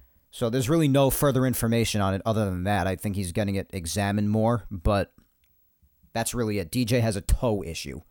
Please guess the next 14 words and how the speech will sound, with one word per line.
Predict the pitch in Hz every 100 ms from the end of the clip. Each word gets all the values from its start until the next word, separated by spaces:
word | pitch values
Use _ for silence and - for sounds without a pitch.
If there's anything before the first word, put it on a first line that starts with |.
| _ - - - -
So | 135
I | 123
assume | - 156 147
more | 135 139
information | 123 131 127 120 113
is | 98
gonna | 110
come | - 113
out | 107
about | 104 107 -
that | 98 -
possibly | 110 104 - 104
tonight, | - 107 110 110 110 -
tomorrow, | 113 113 107 107 107 110